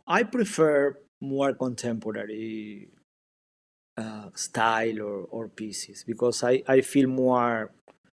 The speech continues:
more close, you know, closer with this kind of, you know, uh, style or aesthetic.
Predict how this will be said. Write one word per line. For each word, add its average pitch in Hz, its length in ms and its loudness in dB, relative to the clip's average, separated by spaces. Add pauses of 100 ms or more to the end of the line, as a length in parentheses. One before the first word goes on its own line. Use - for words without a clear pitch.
(840)
more 123 260 0
close, 117 760 -2 (100)
you 104 80 -4
know, 107 320 -6
closer 170 640 4
with 123 340 -6 (300)
this 120 280 -4
kind 120 300 -2
of, - 360 -12 (120)
you 107 140 -10
know, 110 300 -12 (680)
uh, 90 300 -12
style 117 640 4
or 107 120 -4
aesthetic. - 580 -6